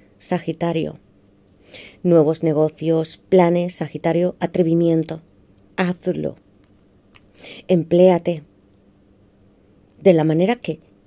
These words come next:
jamás hayas pensado, porque para ti hay grandes sorpresas.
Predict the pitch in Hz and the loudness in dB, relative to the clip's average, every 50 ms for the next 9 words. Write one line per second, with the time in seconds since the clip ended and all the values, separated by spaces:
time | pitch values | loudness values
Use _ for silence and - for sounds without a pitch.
0 | _ _ _ _ - - - - 160 156 160 175 180 165 151 - - - _ - | _ _ _ _ -20 -12 -6 -4 -2 0 0 0 0 -2 -4 -8 -12 -18 _ -8
1 | 170 147 156 160 - - - 160 143 - - 147 135 127 131 - - _ _ _ | -6 -6 -6 -8 -6 -4 -4 -4 -4 -4 -8 -8 -8 -10 -12 -16 -20 _ _ _
2 | _ _ _ _ _ _ _ _ _ _ _ _ _ _ _ _ _ _ _ _ | _ _ _ _ _ _ _ _ _ _ _ _ _ _ _ _ _ _ _ _
3 | _ _ _ _ _ - 185 - 160 147 151 143 143 - - 185 214 214 170 160 | _ _ _ _ _ -12 -8 -6 -4 -4 -4 -4 -4 -4 -2 -2 0 0 0 0
4 | 156 151 151 151 151 - 165 151 - - 139 143 135 - 139 139 135 - - | 0 0 0 -2 -4 -4 -6 -6 -6 -8 -10 -10 -10 -12 -14 -16 -16 -18 -20